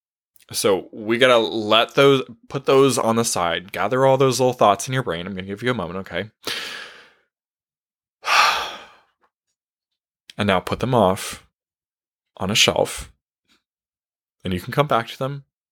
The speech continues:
Don't worry. Here's the cool thing. You can always come back to your existing beliefs and thoughts around money, but after today's episode, you're never gonna want to.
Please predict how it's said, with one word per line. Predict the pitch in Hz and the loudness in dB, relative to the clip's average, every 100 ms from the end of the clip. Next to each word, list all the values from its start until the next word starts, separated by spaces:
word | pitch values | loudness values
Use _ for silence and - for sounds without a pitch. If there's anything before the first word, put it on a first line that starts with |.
| _ 143 | _ 0
Don't | 156 | 4
worry. | 170 104 - _ _ _ _ _ | 4 4 0 _ _ _ _ _
Here's | 151 156 156 | 0 2 2
the | |
cool | 143 147 | 4 4
thing. | 143 135 85 104 _ _ _ _ _ 143 | 6 2 2 -6 _ _ _ _ _ -8
You | 156 | -2
can | 196 190 - | 2 0 4
always | 107 104 127 135 | 6 6 4 4
come | - 139 117 | 0 -2 0
back | 87 98 - | 0 0 -4
to | 113 | -4
your | 98 92 | 0 -2
existing | 90 95 90 - 98 92 90 | 0 0 0 0 -2 -2 -4
beliefs | 92 95 87 85 90 - - - - | -2 0 0 -4 -4 -2 -2 -2 -6
and | 95 | -6
thoughts | - 85 - | -2 -4 -2
around | 95 87 85 87 | -4 -2 -4 -6
money, | 92 80 107 170 175 _ _ _ _ _ _ _ _ _ _ | -6 -4 -4 -4 -6 _ _ _ _ _ _ _ _ _ _
but | 117 107 98 - - - _ _ _ _ _ _ - | -2 0 2 2 0 0 _ _ _ _ _ _ -2
after | 104 101 | -2 -2
today's | 104 92 87 92 | -4 2 2 2
episode, | 92 - 85 76 117 | -2 -2 -2 -4 -8
you're | 107 | -6
never | 127 123 123 | -4 0 2
gonna | 113 | 4
want | 113 131 | 2 2
to. | - - | -4 -4